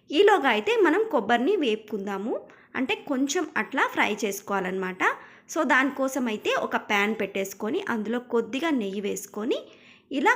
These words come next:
కొబ్బరినంతా మనం రెండు కప్పులు తీసుకున్నాం కదా, ఆ రెండు కప్పుల కొబ్బరిని వేసేసి కొద్దిగా అట్లా ఫ్రై చేసుకోవాలి. ఇది చూశారు కదా నేను ఎట్లా పట్టుకున్నానో మిక్సీ, మరీ సాఫ్ట్గా కాకుండా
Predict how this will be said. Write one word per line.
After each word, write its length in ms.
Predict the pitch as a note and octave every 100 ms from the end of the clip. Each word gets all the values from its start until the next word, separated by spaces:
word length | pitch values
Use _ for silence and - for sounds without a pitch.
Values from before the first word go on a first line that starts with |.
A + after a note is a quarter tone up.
| A#4+
కొబ్బరినంతా 640 | D4 G#3+ B3+ C4+ A3 G#3+
మనం 260 | F4 D4 D#4+
రెండు 260 | B3 A3 A#3
కప్పులు 340 | C#4+ C#4 D#4+
తీసుకున్నాం 520 | C4 A#3+ - A#3+ A3+
కదా, 320 | A3+ A#3 F#4+ -
ఆ 100 | A3+
రెండు 300 | G#3+ G#3+ A#3+
కప్పుల 340 | B3+ B3 A3+
కొబ్బరిని 600 | A3 G#3+ F#3+ G#3 A3 E4
వేసేసి 600 | D#4+ G3+ - F#3+ - C#5+ - - - -
కొద్దిగా 360 | D4 A3 C4 D#4
అట్లా 260 | - F#4
ఫ్రై 280 | A#4+ E4+ A#3 A#3
చేసుకోవాలి. 760 | G#3 - - F#3+ F#3+ B3 C5 - - - _ _ _ _ -
ఇది 240 | D4 A4+ F4+
చూశారు 340 | D4+ E4+ C4+ A#3+
కదా 180 | A3+ F#4
నేను 240 | F4+ B3+
ఎట్లా 240 | G#3+ C4+ C#4+
పట్టుకున్నానో 680 | G#3+ F#3 - G#3+ G3+ G#3+
మిక్సీ, 420 | D#4 A#3 - - F#4+
మరీ 340 | C#4+ G#3+ C4
సాఫ్ట్గా 640 | D4+ B3 G#3+ A3 A#3+ A#3+
కాకుండా 680 | G#3+ G3+ F#3+ G3 G3+ A#3 B4+